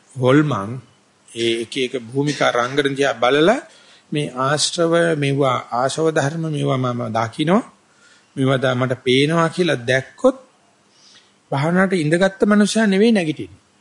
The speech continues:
සම්පූර්ණ වෙනසක් ඇති වෙනවා. ඒ මනුස්සගේ එදා තමයි ඉස්සල්ලාම වතාවට ජීවිතේ රුචි අරුචිකම් වල වෙනසක් වෙන්න පටන් අරගන්නේ.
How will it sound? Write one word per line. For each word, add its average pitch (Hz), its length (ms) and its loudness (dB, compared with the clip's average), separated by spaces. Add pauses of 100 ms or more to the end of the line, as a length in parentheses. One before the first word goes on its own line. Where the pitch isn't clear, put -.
(260)
සම්පූර්ණ 165 840 2
වෙනසක් 165 340 -2
ඇති 143 220 -6
වෙනවා. 143 300 0 (360)
ඒ 165 140 -4
මනුස්සගේ 170 420 -2
එදා 170 320 2
තමයි 185 320 0
ඉස්සල්ලාම 160 680 0
වතාවට 147 480 0
ජීවිතේ 139 460 -2 (420)
රුචි 151 360 2
අරුචිකම් 180 420 2
වල 196 180 4
වෙනසක් 151 420 -2
වෙන්න 151 200 -2
පටන් 127 320 -12
අරගන්නේ. - 280 -20